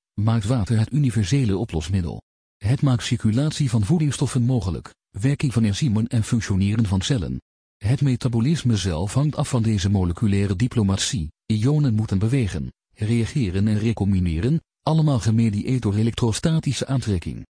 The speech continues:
Zonder dat zouden oceanen steriele poelen zijn en biochemie onmogelijk.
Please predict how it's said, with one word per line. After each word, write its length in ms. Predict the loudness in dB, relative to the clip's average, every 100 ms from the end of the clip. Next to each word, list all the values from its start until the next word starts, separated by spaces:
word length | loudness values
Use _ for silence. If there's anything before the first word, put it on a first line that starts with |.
| _ _ -8
Zonder 380 | -2 2 2
dat 180 | 0 -2
zouden 340 | 0 0 2 0
oceanen 540 | 0 -2 0 0 0
steriele 380 | 0 -2 0 -2
poelen 300 | -2 -2 0
zijn 240 | 0 0
en 160 | -2 -2
biochemie 580 | 0 0 0 2 2 2
onmogelijk. 600 | 2 0 -2 -6 -10